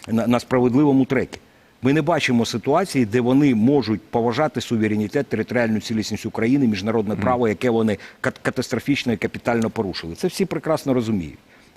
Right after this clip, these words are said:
Speaker 1: В першу чергу розуміє той же Ердоган, який завжди підтримував Україну, ви знаєте, в плані суверенітету, територіальної цілісності і Крима, і всіх інших територій, які окуповані Росією.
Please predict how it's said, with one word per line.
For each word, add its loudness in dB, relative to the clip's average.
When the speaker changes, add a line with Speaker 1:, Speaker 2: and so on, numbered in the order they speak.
Speaker 1:
В -10
першу 0
чергу 2
розуміє 4
той 0
же 0
Ердоган, -4
який 0
завжди 0
підтримував 2
Україну, 0
ви 0
знаєте, -2
в -6
плані 0
суверенітету, -4
територіальної -2
цілісності -4
і -4
Крима, 0
і -4
всіх -8
інших -6
територій, 0
які 0
окуповані -2
Росією. -8